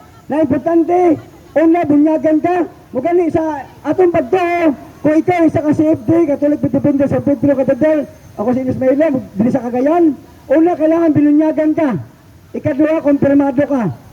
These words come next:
Ikatulo, kailangan diha ka sa kasa-, sa simbahan na kasal. Importante na na masayod ta. Kaya nga naman, a-, alang sa uban, igsoon, ang pinaka dili nila nagustuhan kining bunyag daw sa bata.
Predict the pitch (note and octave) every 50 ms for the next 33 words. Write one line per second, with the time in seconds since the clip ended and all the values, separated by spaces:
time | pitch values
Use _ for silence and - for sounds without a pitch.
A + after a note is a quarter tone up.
0 | - - A3 - C#4+ C#4+ D4 D4+ D4+ D4+ D4+ C#4 B3+ B3+ B3+ C4+ C4+ C#4 C#4 C#4
1 | C4+ B3+ A#3 G3 F3+ A#3 B3+ A#3+ B3+ - C4+ B3+ C4 B3 - B3+ A#3+ - - A#3
2 | A3+ A3+ A#3+ B3 A#3 C4 A#3+ A#3 A#3+ A#3 A3+ - G3+ - - A3+ G3 F3 E3 D#3+
3 | - - - - - - - - - - A#3 A3+ A3+ C#4+ - - D#4 D4 C#4+ -
4 | D4+ D4+ D4+ D4+ - - - - - - - - - - - F3+ A#3 B3+ B3 -
5 | - C4+ C4+ C4+ C4+ B3+ G3+ - C#4 A#3 F#3+ C3 - - - - - - - -
6 | - - - - - - - - A#3 C#4+ D4+ D#4 D#4 E4 D#4 D#4 D4 C4 A#3 E3
7 | - - - - - - - - - - - - - - B3+ D4 D4 - - C#4+
8 | D#4+ E4 E4 E4 D#4 - D#4 D4+ D4 D4 D#4 D4 D4 C#4+ C4 - - C#4 C#4+ C#4
9 | C#4 C4+ C4 B3 A3 F#3+ E3+ C#3+ - - - - - - - - - - B3+ C#4
10 | C4+ - D4 C#4+ C#4+ C4 C#4+ C#4+ C#4 C4+ C4 B3+ B3 A#3 G#3+ B3 D#4 E4+ - -
11 | - - - - - - - - - - - - C4 D#4 D#4 D4+ C#4 C#4+ D4+ D4
12 | D4 C#4+ C#4 C4+ A#3 B3 A#3+ - - C4+ C4+ C4+ C4 G#3+ B3 B3 B3 A#3+ G3+ B3+
13 | B3+ B3+ B3+ C4 B3 A3+ G#3 A#3 A3+ - A#3 G#3 G3+ G3 F#3+ F#3+ G#3+ G#3 F#3+